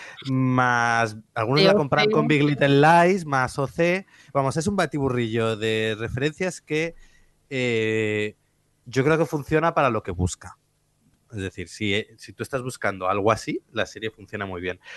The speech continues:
Speaker 1: Nos cuenta un poco cómo en un colegio de niños ricos, eh, entran tres chavales becados y es un poco el conflicto que surge a partir de, de la entrada de estos niños pobres con los niños ricos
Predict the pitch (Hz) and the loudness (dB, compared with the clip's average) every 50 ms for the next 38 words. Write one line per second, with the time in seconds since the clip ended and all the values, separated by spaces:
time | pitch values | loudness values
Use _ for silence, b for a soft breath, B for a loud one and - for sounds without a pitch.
0 | B B 123 120 - - 139 135 127 143 143 139 127 147 143 156 139 - 135 135 | B B -6 -6 -4 -2 -2 0 2 2 0 2 2 2 2 2 2 0 0 0
1 | 135 127 120 113 110 107 110 113 113 - 117 117 117 - - 127 117 117 113 117 | 2 2 2 2 0 0 -2 -4 -2 0 0 0 0 0 0 2 2 4 4 2
2 | 113 120 120 117 113 110 113 135 151 147 - 170 180 185 - B B B B B | 2 2 0 0 0 2 2 2 0 2 4 4 2 2 0 B B B B B
3 | B B - 120 120 113 110 107 107 107 110 110 110 110 110 120 117 113 113 110 | B B 2 4 4 6 6 4 4 4 4 2 2 2 2 0 0 2 2 2
4 | 110 110 110 107 107 107 107 104 104 104 101 101 101 101 101 98 98 - - 113 | 2 2 2 2 2 2 2 2 2 0 0 0 -2 -4 -6 -8 -12 -12 -4 0
5 | 113 113 107 - - - 110 107 117 123 123 120 117 117 113 110 107 110 110 101 | 0 0 0 0 0 0 2 4 4 4 4 4 4 4 2 2 2 0 -2 0
6 | - 143 143 135 143 170 190 - b b b b b b b 123 117 110 123 117 | 0 0 0 0 0 -4 -6 -10 b b b b b b b -8 -6 -6 -6 -8
7 | 113 117 131 131 123 110 - 110 107 101 - - 123 131 117 - - 113 - 110 | -6 -2 0 0 0 0 -2 -4 -6 -6 -6 -4 -4 -4 -4 -4 -6 -8 -6 -8
8 | - - 123 127 120 - - 117 104 101 - 107 101 95 - _ 110 104 101 104 | -8 -6 -4 -4 -4 -4 -2 -2 -2 0 0 -2 -4 -4 -6 _ -10 -8 -4 -2
9 | 110 107 104 107 107 101 104 104 104 98 95 92 - 107 104 104 104 104 - - | -2 0 0 -2 -2 -4 -4 -4 -2 -2 -4 -4 0 0 0 2 0 -2 -4 -6
10 | - 98 - _ _ _ _ _ - - _ _ 101 107 107 107 104 - _ _ | -12 -14 -16 _ _ _ _ _ -20 -20 _ _ -14 -10 -8 -6 -6 -8 _ _
11 | 127 127 127 123 113 110 104 - - - 107 104 101 98 98 104 104 110 110 113 | 2 4 4 4 4 2 2 0 -2 -6 -4 -4 -4 -4 -6 -6 -4 -4 -4 -2
12 | 110 127 139 135 - 143 147 151 - | 0 2 0 2 2 2 2 2 0